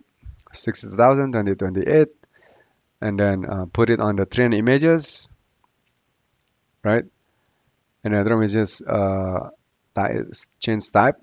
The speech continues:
uh, float thirty-two divided by two fifty-five. Why divided by two fifty-five? Because you want the value from zero to one, right? So you have to divide by two fifty-five. The same thing you did for the test images.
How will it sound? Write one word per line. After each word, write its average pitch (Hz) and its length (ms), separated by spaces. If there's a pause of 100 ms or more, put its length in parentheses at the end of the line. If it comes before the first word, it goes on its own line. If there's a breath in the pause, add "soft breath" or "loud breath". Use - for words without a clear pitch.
(160)
uh, 50 580 (120)
float 110 220
thirty-two 143 600
divided 101 340
by 90 120
two 107 180
fifty-five. 135 880
Why 95 180
divided 101 300
by 101 120
two 110 200
fifty-five? 131 500
Because 107 360
you 107 100
want 104 200
the 98 60
value 98 360
from 95 280
zero 98 280
to 135 140
one, 139 260 (480 loud breath)
right? 143 180 (400)
So - 140
you 101 140
have 95 100
to 101 100
divide 95 260
by 92 120
two 110 160
fifty-five. 107 500 (720)
The 110 100
same 139 260
thing 139 200
you 120 140
did 123 360
for 117 240
the 104 100
test 156 320
images. 170 640